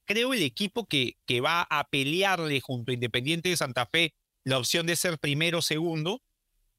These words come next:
Y después se impuso con total, eh, digamos, la U fue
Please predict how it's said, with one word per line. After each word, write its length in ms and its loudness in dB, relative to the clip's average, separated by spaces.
Y 100 2
después 380 0
se 100 0
impuso 440 -4
con 260 -4
total, 760 0
eh, 840 0
digamos, 460 0
la 160 0
U 100 0
fue 320 -2